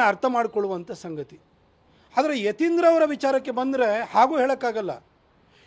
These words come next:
ಇದು ಯತೀಂದ್ರವರ ಬಾಯಿಂದ ಬಂದಿರುವಂಥ, ಅವರ ಮನದಾಳದ ಮಾತು ಮಾತ್ರ ಅಲ್ಲ, ಅದು ಸಿದ್ದರಾಮಯ್ಯ ಸಾಹೇಬ್ರ ಈ ಹಿಂದಿನ ಅವರ ನಡೆ ಮಾತುಗಳನ್ನೆಲ್ಲ ನೋಡಿದಾಗ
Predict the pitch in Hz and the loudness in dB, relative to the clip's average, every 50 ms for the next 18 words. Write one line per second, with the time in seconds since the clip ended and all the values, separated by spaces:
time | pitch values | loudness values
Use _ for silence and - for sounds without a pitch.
0 | _ 269 285 294 294 320 320 285 220 208 208 - 277 302 302 294 285 285 277 277 | _ -8 -6 -4 -2 -2 -2 -2 -2 -2 -4 -4 -4 -4 -4 -2 -2 -2 0 2
1 | 269 269 269 277 285 285 269 - 202 196 220 240 262 262 254 254 262 - 240 233 | 2 2 2 2 0 0 0 -2 -2 0 0 -2 -2 -2 -2 -4 0 0 0 0
2 | 240 233 247 247 233 247 240 226 196 254 247 233 240 254 226 185 175 196 233 247 | 0 -2 -6 -4 -4 -4 -4 -4 -2 -2 0 0 0 -2 -2 -4 -4 -4 -2 0
3 | 262 269 277 262 262 247 233 233 233 233 233 214 208 202 226 220 - 220 220 220 | 2 2 2 2 0 -2 -2 -2 -2 -2 -4 -4 -2 -2 -2 0 0 -2 0 0
4 | 202 208 208 185 185 208 254 277 277 - _ _ _ _ _ _ _ _ _ _ | 0 -2 -2 -2 -4 -4 -8 -10 -14 -20 _ _ _ _ _ _ _ _ _ _
5 | _ _ _ _ _ - _ - 175 208 233 285 285 - - 214 180 220 247 269 | _ _ _ _ _ -20 _ 0 0 2 2 2 -2 -4 -6 -2 2 2 4 4
6 | 277 277 285 285 285 285 262 - - 240 247 262 262 247 247 262 269 262 240 226 | 4 2 2 0 0 -2 -2 -2 0 0 0 2 0 0 2 2 2 2 0 -2
7 | 233 233 185 214 233 254 254 269 262 269 269 269 269 277 269 - _ _ _ _ | -4 -4 -4 -4 -4 -4 -4 -2 -2 0 0 0 0 -2 -6 -12 _ _ _ _
8 | _ _ _ _ _ - 190 220 226 240 240 240 233 214 196 208 220 254 269 262 | _ _ _ _ _ 0 2 4 4 4 4 2 0 0 0 2 2 2 2 2
9 | 220 196 208 240 240 269 233 247 247 240 240 240 233 240 240 233 226 233 226 226 | 0 0 0 0 0 0 0 0 0 2 0 0 0 0 0 2 2 2 2 4
10 | 220 220 214 214 214 | 4 4 4 4 2